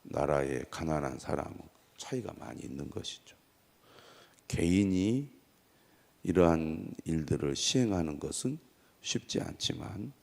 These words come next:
사회나 공동체는 이러한 원리와 제도를 만들어 가기가 더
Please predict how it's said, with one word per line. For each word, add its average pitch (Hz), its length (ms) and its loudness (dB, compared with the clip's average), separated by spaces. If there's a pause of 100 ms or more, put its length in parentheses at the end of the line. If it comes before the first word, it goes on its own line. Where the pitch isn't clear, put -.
(460)
사회나 101 580 6
공동체는 78 800 -4 (600)
이러한 78 600 2 (560)
원리와 80 600 4 (640)
제도를 76 800 2 (400)
만들어 76 720 -4 (340)
가기가 - 560 -6
더 - 220 -8